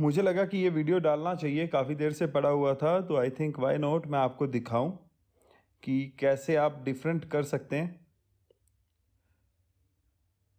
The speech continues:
उसी तरीके से फ्रंट के हेयर्स, अब देख रहे हैं ऊपर वाले बाल मैं एकदम नाइंटी पे ना काट के थोड़ा सा बड़ा रख रहा हूँ।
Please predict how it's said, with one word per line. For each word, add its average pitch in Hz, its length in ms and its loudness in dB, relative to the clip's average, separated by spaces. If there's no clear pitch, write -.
उसी 131 300 0
तरीके 135 460 0
से 185 220 -4
फ्रंट 135 320 -2
के 151 140 0
हेयर्स, 151 400 0
अब 123 140 -4
देख 160 240 0
रहे 185 120 2
हैं 226 240 -6
ऊपर 135 300 -2
वाले 143 240 2
बाल 135 300 2
मैं 135 240 0
एकदम 127 260 -2
नाइंटी 135 540 0
पे 165 160 0
ना 151 200 2
काट 139 340 0
के 147 120 -2
थोड़ा 196 600 2
सा 156 320 2
बड़ा 139 300 2
रख 131 220 -2
रहा 123 120 2
हूँ। 151 320 -6